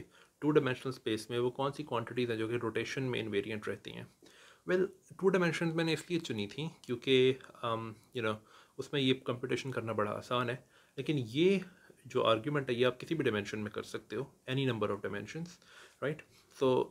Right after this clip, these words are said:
फिर उस, फ़र्क सिर्फ ये होगा कि आई और जे की वैल्यूज जो हैं ये वन से टू तक नहीं होंगी, फिर ये होंगी वन से लेके एन तक, क्योंकि आपके पास एन डायमेंशंस अगर हैं तो अब वन से लेके एन तक जा सकती है आई और जे की,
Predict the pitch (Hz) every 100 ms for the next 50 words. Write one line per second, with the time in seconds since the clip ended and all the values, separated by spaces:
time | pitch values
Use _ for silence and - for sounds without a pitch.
0 | - _ _ - 139 - - - 117 -
1 | 120 - 147 147 - 156 135 127 120 123
2 | 127 127 127 127 117 113 120 110 104 117
3 | 117 113 113 110 113 131 151 151 135 113
4 | 104 104 110 139 135 120 120 110 113 117
5 | 110 117 110 104 104 104 _ - 113 113
6 | 120 120 - - 147 156 123 104 104 117
7 | 110 107 104 110 135 _ - - _ -
8 | 120 120 117 107 117 123 123 104 120 113
9 | 113 110 107 107 98 101 - 104 104 104
10 | 107 101 110